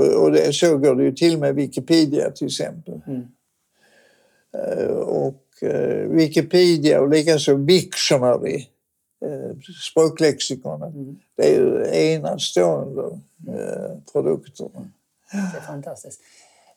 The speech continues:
Speaker 2: <clears throat> När Ann-Margret, eh, du, du och jag har ju känt varandra länge, och sen har vi utvecklat en vänskap.
Speaker 1: Ja.
Speaker 2: Eh, och du och Anita har varit hemma hos oss vid många tillfällen.
Speaker 1: Ja.
Speaker 2: Och vi har varit hos er.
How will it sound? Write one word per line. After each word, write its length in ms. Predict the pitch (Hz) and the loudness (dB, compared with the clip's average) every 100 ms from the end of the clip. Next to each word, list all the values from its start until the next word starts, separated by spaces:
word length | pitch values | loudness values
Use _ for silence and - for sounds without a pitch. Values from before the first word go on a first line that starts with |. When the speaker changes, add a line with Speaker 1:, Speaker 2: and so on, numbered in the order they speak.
| - | -10
Speaker 2:
<clears throat> 300 | - - 139 190 | -4 -4 -4 -4
När 360 | 156 151 160 - _ | 0 2 0 -6 _
Ann-Margret, 680 | 180 190 165 160 196 196 - - - 415 277 | -4 -2 -2 -2 0 -2 -6 -14 -14 -18 -8
eh, 160 | 165 175 | -8 2
du, 200 | 202 202 | 2 2
du 320 | 160 214 220 220 214 | 2 4 4 2 2
och 300 | 220 208 190 | 2 0 0
jag 600 | 180 147 135 143 139 147 - - | 0 2 2 0 -4 -12 -14 -10
har 160 | 147 147 | -4 -2
ju 320 | 143 139 147 | -2 -4 -6
känt 300 | - 143 120 | -8 -8 -6
varandra 340 | 156 131 120 123 | -6 -6 -8 -10
länge, 320 | 147 123 120 | -8 -10 -14
och 80 | 127 | -10
sen 300 | 156 170 170 _ _ _ _ _ | -10 -10 -12 _ _ _ _ _
har 100 | 214 | -2
vi 100 | 196 | 0
utvecklat 500 | 196 196 151 151 143 | 0 -2 -6 -6 -6
en 100 | 143 | -4
vänskap. 540 | 170 151 - 151 247 180 _ _ | -4 -6 -6 -4 -4 -10 _ _
Speaker 1:
Ja. 400 | 175 156 190 185 | 4 4 2 -2
Speaker 2:
Eh, 360 | 147 139 139 - | -6 -4 -6 -8
och 140 | 151 | -10
du 260 | 143 156 165 | -10 -8 -6
och 120 | 156 | -6
Anita 440 | 160 156 135 135 | -6 -10 -10 -8
har 80 | 127 | -6
varit 280 | 139 131 127 | -6 -6 -8
hemma 300 | 156 135 127 | -8 -8 -10
hos 160 | 160 | -12
oss 420 | 143 139 - - - _ _ _ _ _ _ | -12 -10 -10 -10 -14 _ _ _ _ _ _
vid 280 | 156 156 160 | -6 -6 -6
många 280 | 175 170 156 | -6 -4 -4
tillfällen. 720 | 175 147 160 143 202 277 - | -6 -6 -6 -4 -6 -10 -10
Speaker 1:
Ja. 320 | - 156 147 165 | 2 4 4 2
Speaker 2:
Och 140 | 175 | 0
vi 80 | 160 | -2
har 100 | 151 | -2
varit 280 | 156 151 147 | -4 -8 -10
hos 160 | 139 | -12
er. 220 | 156 139 | -12 -16